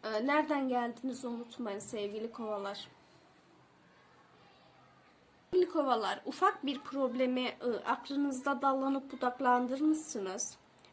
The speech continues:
Çok büyütmüşsünüz bu problemi. Ee, pireyi deve yapmışsınız adeta. Ee, kısa süreli bir mutluluğunuz olacak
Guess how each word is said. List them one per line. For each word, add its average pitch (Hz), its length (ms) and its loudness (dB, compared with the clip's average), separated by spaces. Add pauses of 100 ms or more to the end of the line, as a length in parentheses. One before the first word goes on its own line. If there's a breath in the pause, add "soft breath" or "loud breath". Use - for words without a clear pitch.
(240)
Çok 370 240 -2
büyütmüşsünüz 220 800 -2
bu - 360 -16
problemi. 226 600 -4 (1800)
Ee, - 60 -12 (3500 loud breath)
pireyi 320 360 4
deve 294 180 8
yapmışsınız 208 840 0
adeta. 196 680 -6 (1700)
Ee, - 220 -2
kısa - 240 2
süreli 330 460 2
bir 311 100 6
mutluluğunuz 285 840 0
olacak 185 460 -6